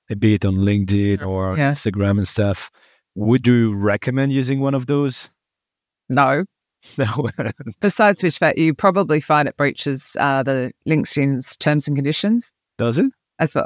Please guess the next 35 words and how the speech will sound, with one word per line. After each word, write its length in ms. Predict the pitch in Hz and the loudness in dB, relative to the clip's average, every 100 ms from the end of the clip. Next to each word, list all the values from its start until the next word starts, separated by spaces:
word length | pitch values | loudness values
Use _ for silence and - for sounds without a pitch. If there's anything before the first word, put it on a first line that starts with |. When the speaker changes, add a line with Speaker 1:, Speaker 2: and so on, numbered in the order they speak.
| - | -2
Speaker 2:
It 100 | - | -4
probably 460 | - 196 175 135 135 | 0 2 2 2 2
does, 360 | 135 143 190 - | 2 2 0 -2
because 280 | 170 170 143 | -2 -2 0
they 140 | 156 | 0
don't 200 | 160 143 | 0 0
like 280 | 143 143 - | 2 0 0
you 100 | 139 | -2
to 180 | - 147 | 0 -2
use 140 | 147 | -2
caricatures 800 | - 147 156 170 - 165 175 165 | 0 -2 0 -4 -2 0 0 0
and 140 | 156 | -2
things 240 | 151 151 147 | 0 0 2
like 180 | 143 - | 0 2
that. 280 | 165 190 - _ _ _ 165 | 0 0 -6 _ _ _ 0
Um, 180 | 156 - | 0 0
I 80 | 160 | 0
have 160 | 143 | 0
no 80 | 139 | 2
idea. 380 | 120 110 131 139 | 0 2 0 2
I 20 | |
haven't 280 | 135 123 95 | 0 0 0
looked. 320 | 131 - - _ _ _ _ _ - | -2 -4 -12 _ _ _ _ _ 0
Please 240 | 151 135 | 2 4
look, 280 | 143 170 - | 2 0 -2
fact 280 | - 131 - | -2 -2 0
check. 220 | 160 175 _ _ - | -2 -2 _ _ -6
Trina 300 | - 151 139 | 0 2 2
Collier 320 | 147 143 135 | 2 2 0
doesn't 340 | 151 190 185 | 0 -2 -2
know 140 | 170 180 | 0 0
everything. 480 | 180 196 214 226 - _ - | 0 -2 0 -2 -4 _ -6
Um, 260 | 185 202 226 320 - - - 311 - - | 2 2 2 0 -6 -20 -20 -18 -14 -16
<laughs> 680 | _ _ - _ - - _ | _ _ -20 _ -20 -20 _
strangely. 680 | - - 180 180 - 185 214 | -6 -2 2 0 0 0 0